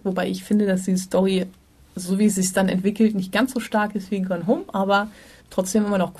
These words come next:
cool und vor allem diesen Park zu erkunden, ist irgendwie geil.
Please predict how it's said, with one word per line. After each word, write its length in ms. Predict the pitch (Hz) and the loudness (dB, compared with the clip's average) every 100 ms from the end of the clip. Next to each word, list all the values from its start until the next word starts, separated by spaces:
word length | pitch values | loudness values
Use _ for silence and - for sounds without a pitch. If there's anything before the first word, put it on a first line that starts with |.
| 214 | 2
cool 180 | 254 | 2
und 160 | 262 214 | 2 -2
vor 160 | - - | -2 -4
allem 240 | 202 196 | -2 0
diesen 200 | 190 180 | 0 -2
Park 340 | - 208 220 | -2 -2 -2
zu 120 | - 190 | -4 -6
erkunden, 580 | 160 - 165 160 156 - - - - - - _ _ - _ _ _ _ - | -4 -4 -4 -4 -10 -12 -20 -20 -20 -20 -20 _ _ -20 _ _ _ _ -8
ist 160 | 185 | -6
irgendwie 240 | 175 165 156 | -4 -6 -6
geil. 320 | 147 139 | -6 -8